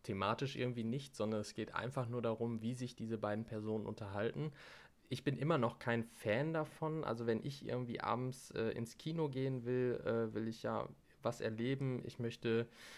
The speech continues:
mitgenommen werden und in dem Falle ist es nicht so ganz dann der F-, also ist es nicht dann ganz so der Fall, dass man irgendwie auf eine, auf eine Reise mitgenommen wird, wenn sich zwei, zwei Menschen fünf Minuten lang unterhalten und die Kamera schneidet nicht.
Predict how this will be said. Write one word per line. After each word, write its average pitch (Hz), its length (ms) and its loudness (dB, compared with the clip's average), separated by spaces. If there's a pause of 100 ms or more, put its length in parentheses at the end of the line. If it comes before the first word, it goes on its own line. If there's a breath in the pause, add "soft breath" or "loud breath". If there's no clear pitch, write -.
(800 loud breath)
mitgenommen 139 640 6
werden 131 460 6
und 117 280 4
in 113 140 4
dem 123 240 4
Falle 123 600 4 (220)
ist 123 180 -4
es - 180 -6
nicht 131 200 -2
so 120 220 2
ganz 117 420 4
dann 117 200 6
der 110 120 6
F-, - 200 -16 (160)
also 113 200 0
ist - 180 -6
es 131 120 -4
nicht 131 220 -2
dann 120 360 2 (200)
ganz 120 180 4
so 131 80 2
der 110 140 4
Fall, 127 240 2
dass 120 160 4
man 110 160 0
irgendwie 117 320 0
auf - 180 0
eine, 113 300 0
auf - 160 -4
eine 113 160 -2
Reise 123 240 4
mitgenommen 107 540 0
wird, 113 180 -2
wenn 98 140 -2
sich 110 180 -6
zwei, 107 480 2
zwei 101 220 0
Menschen 110 360 -2
fünf - 280 -8
Minuten 117 300 -2
lang 104 200 -2
unterhalten 104 500 -2
und 104 100 0
die 104 100 -4
Kamera 117 340 0
schneidet 101 460 -4
nicht. 139 240 -4